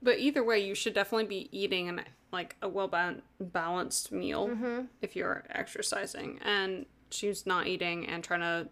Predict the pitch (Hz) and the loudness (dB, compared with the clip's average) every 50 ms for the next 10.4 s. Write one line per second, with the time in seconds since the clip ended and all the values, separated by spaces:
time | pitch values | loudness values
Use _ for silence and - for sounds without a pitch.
0 | - - 180 - - 202 - 196 190 185 185 190 - - 196 196 196 196 190 - | -8 -8 -6 -2 0 0 2 4 4 4 2 2 2 2 2 4 4 2 0 0
1 | - - - 202 208 208 196 175 185 185 196 202 190 185 185 190 - - - - | 0 0 2 4 4 4 4 2 0 0 0 0 0 0 -2 -2 -4 -8 -16 -20
2 | - - - - - - _ _ _ - - - 190 180 170 170 180 180 190 190 | -20 -20 -20 -20 -20 -20 _ _ _ -16 -6 -4 -2 -2 0 -2 -4 -4 -4 -4
3 | 196 180 180 185 185 190 190 185 - 190 190 - - 208 202 - 233 - - 226 | -6 -2 0 2 2 2 2 0 0 -4 -2 0 0 0 4 4 2 2 2 0
4 | 220 208 202 208 208 220 - - - - - _ _ - - - - - - - | 0 0 2 0 0 -2 -2 -8 -18 -20 -20 _ _ -20 -20 -20 -20 -8 -4 -2
5 | 180 180 175 175 175 175 175 - - 185 175 185 180 - - - 208 185 - 185 | 0 2 2 2 0 0 -2 0 0 0 0 0 -2 -4 -4 -4 -4 -4 -2 0
6 | 202 220 220 208 202 214 - - - - - 226 214 214 220 226 233 240 233 220 | 2 2 2 2 0 -2 -12 -18 -20 -4 0 0 2 2 2 0 0 2 2 2
7 | 190 196 - - - - - - - - - - - - - - - - - - | 0 0 -2 -8 -10 -12 -18 -20 -20 -20 -20 -20 -20 -20 -20 -20 -20 -20 -20 -20
8 | - - - _ - - 233 220 226 220 226 - 277 294 311 302 - - - - | -20 -20 -20 _ 2 4 6 6 6 6 4 4 6 6 4 4 0 -8 -4 0
9 | 190 190 190 196 190 - - - 190 - - 202 196 196 196 - - 196 190 196 | 2 2 4 4 2 0 -2 -4 -4 -4 -2 -4 -4 -4 -6 -6 -6 -4 -2 -2
10 | 214 208 - 226 240 247 233 214 | -2 0 0 0 0 0 -2 -4